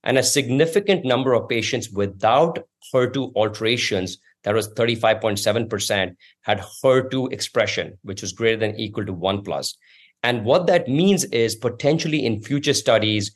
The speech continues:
we could use A D Cs to target this her two low expression, just like has been done with breast cancer in the past. This is an important part of drug development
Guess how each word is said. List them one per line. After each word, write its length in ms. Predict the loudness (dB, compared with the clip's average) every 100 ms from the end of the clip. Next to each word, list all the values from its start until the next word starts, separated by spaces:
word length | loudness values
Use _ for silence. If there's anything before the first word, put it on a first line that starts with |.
| _ _ -4
we 120 | -2
could 280 | 0 -2 -2
use 640 | -2 2 2 2 -2 -4
A 140 | 0 0
D 160 | 2
Cs 300 | 0 0 0
to 160 | -2 -6 0
target 440 | 4 4 4 2
this 200 | 2 -2 -4
her 140 | 0 0
two 220 | 0 -4
low 680 | -4 -4 0 4 4 2 -2 _ _ -6
expression, 800 | -4 -2 0 0 2 0 -2 -6 -10
just 280 | -2 0 2
like 200 | 0 0
has 180 | 0 -2
been 220 | -2 -2
done 260 | 0 0 0
with 220 | -4 -2
breast 320 | -2 0 0
cancer 580 | -2 -2 -2 -2 -4 -10 _ _ _ -6
in 80 |
the 80 | -4
past. 420 | -4 -6 -8 -12 -14 _ _ _
This 280 | 0 2 2
is 120 | 0
an 100 | 0
important 680 | 0 -4 -2 0 0 -4 -2
part 280 | 2 2 0
of 220 | -4 -2
drug 260 | 0 0 0
development 600 | -2 2 0 0 -2